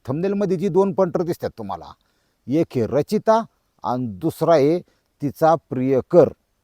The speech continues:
प्रभात. ही दोघं जण आहेत. शिवप्रभात जे आपल्या कारवीर म्हणजे शोरूम असतं आणि त्याच्यात, अ, आपल्या लॅपटॉपवर लिखा पडेल ह्याला, त्याला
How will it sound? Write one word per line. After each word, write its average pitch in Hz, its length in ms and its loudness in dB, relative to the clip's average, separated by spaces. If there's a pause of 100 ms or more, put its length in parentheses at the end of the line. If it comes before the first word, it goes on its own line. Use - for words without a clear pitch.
(240)
प्रभात. 120 580 2 (640)
ही 185 100 2
दोघं 233 260 6
जण 147 180 2
आहेत. 90 100 -6 (1300)
शिवप्रभात 180 640 4 (680)
जे 175 80 2
आपल्या 170 220 0 (100)
कारवीर 185 520 6
म्हणजे 160 240 -4
शोरूम 208 400 6
असतं 170 280 2
आणि 175 140 -2
त्याच्यात, 180 320 -4
अ, 180 400 0 (320)
आपल्या 190 200 -4
लॅपटॉपवर 190 560 0
लिखा 196 240 0
पडेल 151 300 -2
ह्याला, 135 180 2
त्याला 151 280 -2